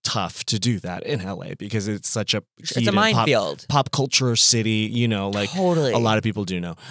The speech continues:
Speaker 1: But when I do find that odd, like, person who has no fucking
Speaker 2: No
Speaker 1: clue,
Speaker 2: idea.
Speaker 1: it feels so good. And I will say, it does not feel good to have sex with people who I think are only interested in me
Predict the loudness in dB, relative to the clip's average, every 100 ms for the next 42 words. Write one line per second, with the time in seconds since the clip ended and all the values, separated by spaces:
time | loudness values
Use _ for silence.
0 | -2 0 2 2 2 0 0 0 -2 0
1 | 0 -2 0 2 2 0 -4 _ -10 -4
2 | -4 -6 -6 -4 -4 -4 -2 -4 -6 -8
3 | -8 -8 -8 -6 -8 -4 -2 -2 -4 -8
4 | -14 -12 -8 -4 -2 -2 -2 -6 -10 -12
5 | -16 -12 -2 0 2 4 4 4 2 0
6 | -4 -8 _ _ -2 0 0 2 4 4
7 | 4 0 0 0 2 0 2 2 -2 _
8 | _ -2 0 0 0 0 0 -2 -2 -2
9 | 0 0 0 -2 -4 -4 -4 -4 -6 -6
10 | -2 -2 -4 -4 -4 -4 -4 -8 _ _
11 | _ -2 0 2 0